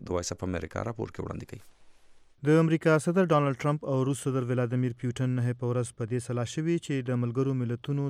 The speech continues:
Speaker 2: د هغه هڅو ملاتړ به کوي چې د شام اوږدمهاله خانه جنګي په پرامنه توګه ختمه شي. وایټ هاوس یا د امریکا صدارتي ماڼۍ ویلي، دواړو مشرانو یو ساعت نه زیات وخت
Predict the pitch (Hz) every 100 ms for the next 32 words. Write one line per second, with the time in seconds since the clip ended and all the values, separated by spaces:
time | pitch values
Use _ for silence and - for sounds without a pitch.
0 | 123 120 127 120 131 - 123 107 113 113
1 | 160 165 156 170 180 - _ - 143 143
2 | 131 143 143 - 156 156 160 156 - 127
3 | 127 127 123 143 147 - 123 120 120 120
4 | 139 143 - - - 120 131 127 117 123
5 | 110 104 120 107 104 120 107 _ _ _
6 | _ _ _ _ _ 156 160 143 180 202
7 | - 143 139 135 135 127 135 127 123 123
8 | 120 127 117 120 127 127 135 143 117 131
9 | 131 123 - 120 131 135 139 - 113 123
10 | 151 - 131 123 131 127 123 113 127 123
11 | 127